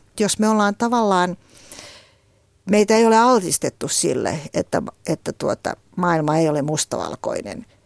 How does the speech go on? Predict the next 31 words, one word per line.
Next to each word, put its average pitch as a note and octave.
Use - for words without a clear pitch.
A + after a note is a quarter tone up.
niin F#3
se G3
voi G#3+
olla, F#3
että -
aikuisiässä E3
sitten D#3+
alkaa G3+
ahdistua -
tästä -
ristiriitaisesta -
tiedosta. -
Sitten C4
yksi D#4
asia, B3+
mikä F#3
mulle F3+
tästä -
vielä G#3
tulee E3
mieleen, E3
on D#3+
se, G#3
että D#3+
mä G3
oon G3+
aika A3+
paljon G#3
viime G#3+
aikoina D#3+
miettinyt D#3+